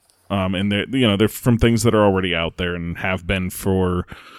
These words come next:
over a year now each. Um, so th-, th-, they're,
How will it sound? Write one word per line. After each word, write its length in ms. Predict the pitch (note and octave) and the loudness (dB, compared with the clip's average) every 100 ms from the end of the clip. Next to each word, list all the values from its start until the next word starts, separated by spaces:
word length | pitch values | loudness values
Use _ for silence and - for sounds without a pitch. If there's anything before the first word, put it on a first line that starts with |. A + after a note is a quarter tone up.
| - _ _ _ - | -20 _ _ _ -6
over 320 | G2+ G#2 G#2 | -2 2 2
a 60 | F2 | 2
year 240 | G2+ A2 | 0 0
now 320 | G#2 G2+ G#2 - | 2 0 0 -4
each. 480 | F#2+ G#2 - - - - _ _ _ - | -6 -4 -4 -6 -8 -20 _ _ _ -10
Um, 420 | F#2+ F2 F2 F2 - _ _ _ _ _ _ _ _ _ _ _ _ _ _ - F2 - | -8 -8 -8 -12 -14 _ _ _ _ _ _ _ _ _ _ _ _ _ _ -20 -16 -6
so 500 | - B2+ A2 G#2 G#2 - _ _ | 0 4 6 4 2 -4 _ _
th-, 180 | B2 F#2+ | -4 -4
th-, 120 | A2+ | -4
they're, 540 | G#2 A#2+ A#2+ A#2 A#2 | 2 4 4 4 0